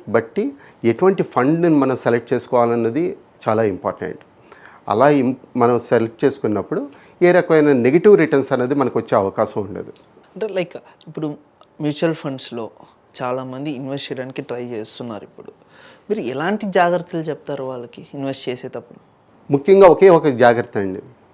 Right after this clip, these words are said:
Speaker 1: మనం ఈ డబ్బులు మళ్ళీ ఎప్పుడు వెనక్కి తీసుకుంటున్నాము, ఎప్పుడు నాకు ఈ డబ్బులు అవసరం అన్న క్లారిటీ ఉండాలి. చాలా సందర్భాల్లో మా దగ్గరకు ఇదే ప్రశ్నతోటి వస్తూ ఉంటారు,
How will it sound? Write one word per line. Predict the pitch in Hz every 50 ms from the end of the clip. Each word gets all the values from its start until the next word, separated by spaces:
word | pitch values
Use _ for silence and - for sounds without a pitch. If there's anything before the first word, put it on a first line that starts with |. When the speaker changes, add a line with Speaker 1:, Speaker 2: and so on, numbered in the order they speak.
| -
Speaker 1:
మనం | 113 117 127 143 185 208 220 - -
ఈ | 226 131 131 147 151
డబ్బులు | 120 117 107 107 107 135 156 175 185
మళ్ళీ | 143 107 104 113 139 151 131
ఎప్పుడు | 107 104 - - - 170 165
వెనక్కి | 160 160 156 151 - 135
తీసుకుంటున్నాము, | - 127 117 - - - 120 113 110 127 120 117 117 110 110 107 110 107 104 104 101 101 104 107 - - _ _ _ _ - - - -
ఎప్పుడు | 135 123 - - 220 208 185
నాకు | 165 151 139 135 131
ఈ | 123
డబ్బులు | 107 107 101 113 117
అవసరం | 107 101 104 - - 113 110
అన్న | 113 117 117
క్లారిటీ | - - 117 120 127 120 - 143
ఉండాలి. | 120 101 101 90 90 90 - - _ _ _ _ _ _ - -
చాలా | 127 127 151 165
సందర్భాల్లో | 160 170 151 147 151 147 135 143 147 147 143
మా | 135 127 117
దగ్గరకు | 117 113 123 131 127 - 120 120 120 120 123 120 - - - - - -
ఇదే | - 123 110 139 156 170
ప్రశ్నతోటి | 160 165 - 139 131 - 143 135 123 135 117 113
వస్తూ | 104 - - 123
ఉంటారు, | 107 98 98 90 95 90